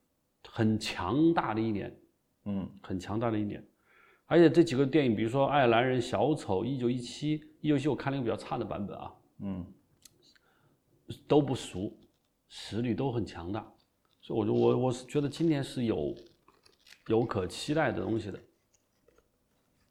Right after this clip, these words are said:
Speaker 1: 确实有可期待的。然后我只是说我知道了提名以后，我最早我认为一定是小丑。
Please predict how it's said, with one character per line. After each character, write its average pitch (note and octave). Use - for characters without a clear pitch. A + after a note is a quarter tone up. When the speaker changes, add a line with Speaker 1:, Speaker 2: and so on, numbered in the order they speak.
Speaker 1:
确 B2
实 G#2+
有 G#2+
可 G2
期 A2+
待 A2
的。 F2
然 D#3+
后 G3+
我 A#2+
只 B2
是 C3
说 F3
我 A#2
知 G#2
道 F#3
了 B2
提 -
名 D3
以 A2+
后， A#2+
我 G#2
最 F#3+
早 G#2+
我 G#2
认 A#2
为 A2+
一 A2+
定 D3
是 A2+
小 G2+
丑。 -